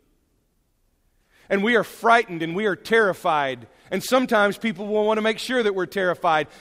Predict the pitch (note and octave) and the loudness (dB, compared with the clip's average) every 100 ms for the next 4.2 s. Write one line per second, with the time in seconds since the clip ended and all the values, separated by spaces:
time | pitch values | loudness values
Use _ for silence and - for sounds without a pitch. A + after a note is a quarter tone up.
0 | - G#3+ - G3 F3 F#3 A#3 B3 B3+ B3+ | 0 0 2 0 0 4 6 8 6 4
1 | G#3+ - - A#3 D#3 G#3+ G#3 F#3 G3+ G3+ | -4 -14 -4 -4 2 4 6 4 4 6
2 | F3+ D#3+ C3+ - A3+ G3 F3 F3 F#3 F3 | 6 2 -6 -6 0 0 0 2 2 2
3 | D3 F#3 G#3 - C4 C#4 B3+ G#3+ E3 G3+ | -2 -4 -4 -2 -2 0 0 -2 2 2
4 | G3 C3 | 2 -4